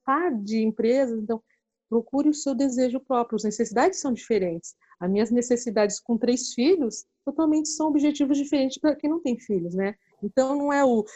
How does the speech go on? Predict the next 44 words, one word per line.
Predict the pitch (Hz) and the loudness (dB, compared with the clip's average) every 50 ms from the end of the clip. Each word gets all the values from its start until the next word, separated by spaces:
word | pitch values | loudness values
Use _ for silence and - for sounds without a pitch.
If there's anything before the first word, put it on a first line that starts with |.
| - _ | -10 _
"não | - 208 220 226 | 2 4 4 4
porque | 220 233 - - | 4 2 2 2
eu | 220 | 2
não | 220 208 208 | 2 2 0
posso". | 208 - 208 180 180 180 - 208 | 0 2 2 2 2 0 -4 -4
Vai | 196 226 226 240 | 0 2 2 2
vir | 226 285 311 | 2 2 0
um | 302 277 | 2 2
"não" | 247 240 262 294 | 2 2 0 0
porque | 294 302 247 - - 285 262 - - | -2 -6 -6 -4 -4 -4 -4 -4 -4
isso | - 262 - - | -6 -6 -6 -4
também | - 311 302 320 | -2 0 0 0
não | 311 320 | 0 -2
é | 311 | -4
pra | - 339 339 | -2 0 0
você. | 285 269 302 294 - - - 262 277 285 | 2 2 0 0 -2 -2 -2 0 0 0
É | 247 233 | 0 0
uma | 226 226 | -2 -2
coisa | - 240 - 240 - _ | -2 -6 -6 -8 -12 _
que | - 226 | -6 -4
você | 233 247 240 - - | -2 -2 -2 -2 -4
não | 240 | -4
escolheu | 247 233 - - 262 233 240 247 254 247 - _ _ _ _ _ _ _ | -4 -4 -4 -4 -2 0 2 2 0 0 -4 _ _ _ _ _ _ _
pela | - 233 226 226 | 2 2 2 2
tua | 226 - 240 247 240 240 | 0 0 0 0 0 0
própria | 240 - 214 220 262 - - 262 240 226 | 0 0 0 0 0 0 -2 -2 -2 -2
vontade. | 202 185 202 196 190 - 202 175 170 165 170 185 - | 0 -2 -2 -2 -2 -2 -2 -2 -2 -2 -6 -6 -4
Foi | 208 208 | -4 -2
por | 202 - 214 | -2 -4 -6
causa | - - 226 226 - - | -4 -2 -4 -4 -4 -6
que | - | -4
você | 226 262 240 - 277 | -4 -2 -2 -2 -4
foi | - - 269 285 | -2 0 0 0
influ-, | 294 302 - - 277 214 190 - | 0 0 -2 -4 -6 -6 -4 -4
foi | - 247 | -4 -4
influenciado. | 262 254 - 277 285 294 - - 330 285 240 214 196 190 208 - - - - - - _ | -4 -4 -4 -4 -4 -4 -4 -2 0 2 2 2 0 -2 -6 -8 -14 -20 -20 -20 -14 _
E, | - 220 226 | 0 2 2
assim, | 233 233 - - - 233 220 208 202 - _ _ _ _ | 2 0 -2 -2 0 2 2 2 0 -2 _ _ _ _
e | 190 | 0
às | 202 214 180 185 | 0 0 0 0
vezes | 233 240 233 233 220 - _ | 0 0 0 -6 -10 -6 _
perceber | - 247 240 - - 240 208 220 214 | -2 -2 -2 -2 -2 0 2 2 2
isso... | 202 196 214 233 269 262 - - - 180 175 - _ _ _ _ _ | 0 0 0 0 -2 -2 -4 -6 -8 -8 -8 -10 _ _ _ _ _
é, | 185 180 185 185 180 180 180 180 175 170 | -2 0 2 2 4 4 4 2 2 0